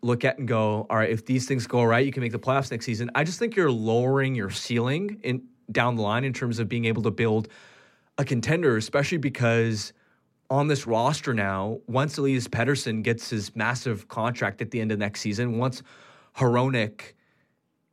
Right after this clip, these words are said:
gets his big extension at the end of next season because he's gonna be an R F A with arbitration rights and, and big point totals and big ice time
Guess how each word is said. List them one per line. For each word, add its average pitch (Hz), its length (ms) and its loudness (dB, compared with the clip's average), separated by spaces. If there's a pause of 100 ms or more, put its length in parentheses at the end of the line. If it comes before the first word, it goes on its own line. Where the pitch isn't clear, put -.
gets 123 320 -2
his 135 460 2
big 117 220 0
extension 117 720 -2
at 117 160 -6
the 120 100 -2
end 110 80 0
of 110 140 0
next 113 260 -2
season 110 240 0
because 107 220 0
he's 113 100 0
gonna 117 140 0
be 113 80 2
an 113 60 0
R 107 240 2
F 110 100 -2
A 113 80 2
with 113 140 0
arbitration 107 540 0
rights 110 300 0
and, 95 260 -6
and 110 120 -6
big 123 180 0
point 127 240 -6
totals 113 280 -4
and 101 100 -6
big 110 160 -2
ice 117 180 0
time 101 300 -4